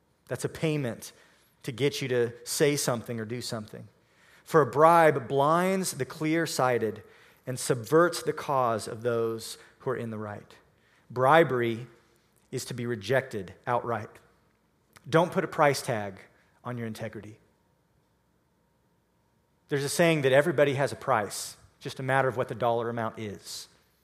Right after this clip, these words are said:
But for those who fear God and who want to be truly different than the world, who desire to be uniquely devoted to God and be what He has called us to be,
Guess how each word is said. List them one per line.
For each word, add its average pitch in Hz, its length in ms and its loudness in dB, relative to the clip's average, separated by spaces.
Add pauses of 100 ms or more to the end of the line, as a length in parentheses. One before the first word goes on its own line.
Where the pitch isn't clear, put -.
(580)
But 156 100 -2
for 151 100 0
those 160 300 8
who 165 100 -4
fear 170 300 2
God 131 380 6
and 131 100 -4
who 160 160 2
want 165 360 4
to 185 100 2
be 151 160 0
truly 208 600 2 (240)
different 180 440 6
than 175 120 2
the 185 80 4
world, 165 400 6
who 151 80 -2
desire 165 500 10
to - 140 -2
be 180 240 2 (220)
uniquely 202 540 4
devoted 175 580 8
to 202 80 2
God 156 300 10
and 143 140 0
be 226 220 4
what 196 260 8
He 233 180 0
has 220 120 10
called 196 240 4
us 185 120 -4
to - 80 -12
be, 170 340 -4